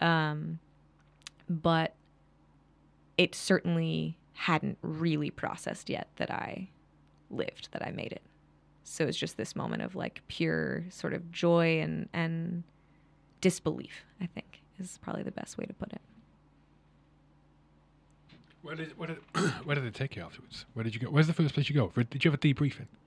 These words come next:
Speaker 1: No, we went straight out to have some lunch. No, I'm just kidding. <laughs> Yes. Yeah. Um, they put me in an armored vehicle and, uh, then passed me off to the F B I, who had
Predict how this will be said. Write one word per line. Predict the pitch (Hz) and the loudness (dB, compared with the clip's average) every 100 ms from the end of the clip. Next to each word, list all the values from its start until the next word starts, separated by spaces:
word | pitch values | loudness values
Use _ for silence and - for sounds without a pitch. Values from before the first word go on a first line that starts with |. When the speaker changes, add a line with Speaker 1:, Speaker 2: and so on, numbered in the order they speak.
| - - - - - | -20 -18 -12 -12 -2
Speaker 1:
No, | 220 285 | 2 4
we | 208 | 6
went | 196 | 4
straight | - 202 | 2 0
out | 202 | 0
to | 196 | 0
have | 196 | -2
some | - 185 190 | -2 -2 0
lunch. | 214 - | -2 0
No, | 185 | 4
I'm | 170 175 | 6 6
just | 175 | 2
kidding. | - 165 - | -2 -2 -2
<laughs> | |
Yes. | 175 - - - - - - | -2 -2 -4 -8 -10 -14 -10
Yeah. | - - - - - - - - | -8 -8 -8 -8 -6 -8 -8 0
Um, | 180 180 170 160 160 156 _ _ _ _ - - _ - | 4 4 4 2 -2 -6 _ _ _ _ -20 -20 _ 4
they | 190 | 8
put | 190 | 10
me | 190 | 10
in | |
an | 180 | 8
armored | 175 180 | 8 6
vehicle | 170 156 156 160 190 - _ | 6 2 4 2 2 -2 _
and, | - 165 160 160 165 | 0 2 2 2 0
uh, | 156 156 156 - - | 0 0 0 -2 -2
then | 180 175 165 160 | 2 4 6 4
passed | - 170 - | 4 4 4
me | 170 | 2
off | 165 | 2
to | 180 | 0
the | 170 | 0
F | - - | 0 2
B | 170 | 2
I, | - 226 | 2 2
who | 190 | 2
had | 185 185 | 2 0